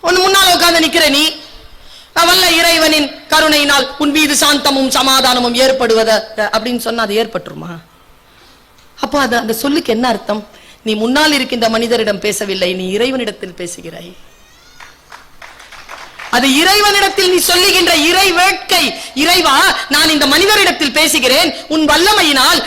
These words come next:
இவர்கள் மீது சாந்தத்தையும் சமாதானத்தையும் ஏற்படுத்துவாயாக" என்று நான் இறைவனிடத்தில் வைக்கின்ற இறை வேட்கையை தவிர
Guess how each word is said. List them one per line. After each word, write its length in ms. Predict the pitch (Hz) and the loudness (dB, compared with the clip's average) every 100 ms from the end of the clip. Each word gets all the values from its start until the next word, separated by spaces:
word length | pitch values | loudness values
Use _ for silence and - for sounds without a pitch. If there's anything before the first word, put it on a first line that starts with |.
| - | -2
இவர்கள் 360 | 302 330 320 294 | 0 2 2 2
மீது 240 | 359 370 | 2 2
சாந்தத்தையும் 720 | - 302 339 339 330 311 359 - | 2 2 2 0 0 0 0 0
சமாதானத்தையும் 800 | 233 262 311 311 311 - 320 311 | 0 2 2 2 0 -2 -2 0
ஏற்படுத்துவாயாக" 1040 | 240 269 262 302 - 277 277 262 262 294 | 0 0 0 -2 -2 0 2 4 2 2
என்று 360 | 247 220 220 - - - | 0 0 0 -2 -6 0
நான் 380 | 269 302 262 | 2 4 2
இறைவனிடத்தில் 800 | 240 320 381 349 320 302 302 285 | 0 2 2 2 2 2 0 0
வைக்கின்ற 420 | 233 262 285 247 233 | 0 0 0 0 2
இறை 320 | 233 294 277 | 2 2 2
வேட்கையை 420 | 262 262 233 220 | 0 0 0 0
தவிர 420 | 220 214 214 - | 0 0 0 0